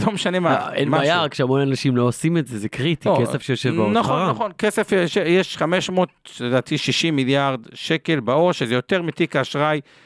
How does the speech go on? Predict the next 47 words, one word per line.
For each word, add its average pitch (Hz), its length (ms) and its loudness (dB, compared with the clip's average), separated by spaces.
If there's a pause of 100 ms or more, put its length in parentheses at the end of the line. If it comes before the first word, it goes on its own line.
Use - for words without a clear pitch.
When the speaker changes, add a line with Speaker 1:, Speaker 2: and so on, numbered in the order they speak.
(120)
Speaker 1:
זה 135 140 0
הגודל 196 220 4
של 170 100 0
תיק 165 180 -2
האשראי 165 260 2
של 147 200 2 (300)
פועלים 160 400 0
ומזרחי 139 640 0
ביחד, 120 640 -8 (120)
כדי 92 160 -12
להבין 98 260 -4
את - 80 -14
ה-, 107 40 -2
את - 140 -10
ה-, - 40 -8 (120)
את - 60 -4
ההיקפים 101 460 -4
של - 120 -8
זה. 98 160 -10
Speaker 2:
כן. - 160 -6 (360)
Speaker 1:
מה 123 180 2
עוד? 156 360 2
Speaker 2:
מקם 131 520 -2
גם 110 200 0
מעלים 110 340 0
כ-, - 80 -6 (200)
כאופציה. 113 500 0
Speaker 1:
מקם, 139 80 0
הכל, 233 320 2 (120)
אפשר, 233 200 0
Speaker 2:
כן, 196 60 0
Speaker 1:
הכל, 202 180 -2
Speaker 2:
פשוט 220 120 0
Speaker 1:
הכל 196 160 0
Speaker 2:
לא, 196 80 0
Speaker 1:
טוב, 175 100 0
Speaker 2:
שלא 170 180 0
Speaker 1:
הכל 170 60 2
Speaker 2:
יש, 165 140 -2
Speaker 1:
טוב. - 20 -2
Speaker 2:
אפשר. 156 220 -2
Speaker 1:
שלא 196 200 0
יש, 170 100 -2
Speaker 2:
אגב, 170 300 0
Speaker 1:
אפשר. 139 80 -2
Speaker 2:
אני 143 120 2
אגיד, 156 280 -4